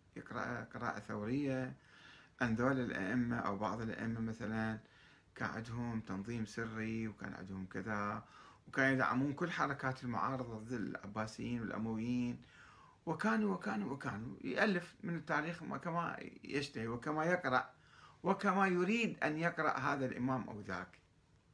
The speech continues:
الإمام زيد بن علي هذا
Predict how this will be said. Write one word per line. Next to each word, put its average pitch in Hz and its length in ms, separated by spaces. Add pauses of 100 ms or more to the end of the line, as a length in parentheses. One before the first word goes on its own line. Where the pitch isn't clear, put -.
(2000)
الإمام 156 340
زيد 151 220
بن 143 140
علي 170 380 (1300)
هذا 113 420